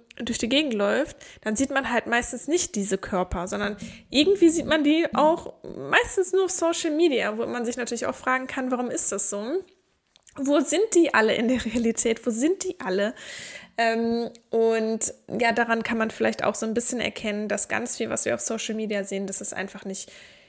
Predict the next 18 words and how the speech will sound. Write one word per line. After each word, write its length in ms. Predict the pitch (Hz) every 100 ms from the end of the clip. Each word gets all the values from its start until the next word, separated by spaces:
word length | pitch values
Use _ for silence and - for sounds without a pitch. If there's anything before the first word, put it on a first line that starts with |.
| _ _
ja, 60 | 226
nicht 180 | 233 240
der 120 | 233
Wahrheit 360 | 208 220 220 -
entspricht 560 | 202 - - 202 -
oder 160 | - 208
ganz 260 | 214 233
besonders 440 | - 220 220 214 214
ins 200 | 214 -
positive, 680 | - 226 214 233 240 240 -
ähm, 300 | - 226 220
Licht 320 | 226 254 - -
gerückt 380 | 226 214 -
wird, 280 | 208 202 202
ja, 160 | 208 208
dass 180 | 180 -
man 140 | 214
halt 200 | 220 208